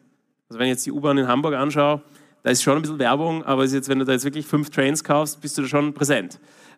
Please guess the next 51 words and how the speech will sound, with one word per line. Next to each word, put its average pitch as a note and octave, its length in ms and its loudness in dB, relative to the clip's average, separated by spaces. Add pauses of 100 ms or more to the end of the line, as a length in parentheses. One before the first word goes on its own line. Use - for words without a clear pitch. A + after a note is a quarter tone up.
Ähm, C3+ 420 4 (340)
und D3+ 160 2
zusätzlich G3+ 380 -2
haben G3 100 2
die F#3+ 60 -4
Leute F3+ 240 0
auch F#3+ 80 -4
Zeit. - 440 -4 (380)
Sitzt - 320 -4
in D#3 60 -2
der D3 100 2
U-Bahn, G3+ 380 0
fährst, C#3+ 420 -2
fährst - 220 0
in D3 60 -2
die C3 100 2
Arbeit E3+ 400 0
und, C#3 260 -6
wenn, C#3 200 -2
und C#3 260 -6
Bank, C3+ 420 0
Bank D3+ 400 -2
ist D3+ 160 0
ja D#3 60 2
nicht D#3 180 -4
so D#3+ 80 -4
ein D3+ 60 -4
Thema, D3 360 4 (320)
wo C#3 60 -4
du C#3+ 60 2
sagst, C#3+ 200 2
okay, D3+ 200 2
ich D3 100 0
sehe D3 140 2
die D3 80 0
coolen D3 200 0
Sneakers D3+ 440 0
und C#3 60 -2
die C3+ 60 -4
bestelle E3 300 0
ich D#3 60 0
mir A#2+ 120 0
jetzt, C3+ 340 -2 (300)
sondern D3 320 2
da D3 80 4
muss D3+ 160 0
ich F3 60 -4
ein D#3+ 60 -6
bisschen D#3+ 220 -6
drüber D3 160 0
nachdenken F3 680 2